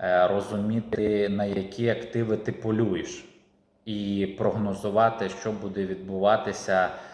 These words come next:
е, в цій галузі, на яку ти прицілився. А ти цього не можеш робити, якщо ти продав картину вартістю сто мільйонів доларів,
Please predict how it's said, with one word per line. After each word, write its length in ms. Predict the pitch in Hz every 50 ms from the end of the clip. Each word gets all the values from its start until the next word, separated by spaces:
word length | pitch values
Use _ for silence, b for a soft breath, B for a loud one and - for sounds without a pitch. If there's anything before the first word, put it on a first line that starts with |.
| B B B B -
е, 880 | 101 90 85 85 82 82 82 82 82 80 80 80 80 78 - - - - -
в 40 | -
цій 240 | - - 110 107
галузі, 680 | 95 98 104 104 117 117 110 104 101 104 101 95 95 92
на 160 | 95 95 95
яку 340 | 95 95 87 - - 123 113
ти 340 | - - 113 107 104 95
прицілився. 880 | 95 - - 113 107 104 - - - 107 90 80 76 76 - - - - - _ _ _ _ _ _ _ _ _ b b b b b b b
А 80 | - -
ти 140 | - 113 113
цього 260 | - - 120 113 117
не 120 | 120 120
можеш 440 | 120 120 117 104 92 92 90 - -
робити, 380 | 92 90 - 98 127 123 - 98
якщо 300 | 92 - - - 104 95
ти 480 | - - 98 90 87 85 - - - -
продав 500 | 98 98 92 92 101 92 87 85 - -
картину 520 | 95 90 - - - 104 95 92 92 87
вартістю 580 | 90 92 92 90 - - 90 - - - 95 87
сто 260 | - - - 101 95
мільйонів 540 | 92 92 92 92 90 90 90 90 90 90 95
доларів, 480 | 104 127 147 147 135 113 98 95 -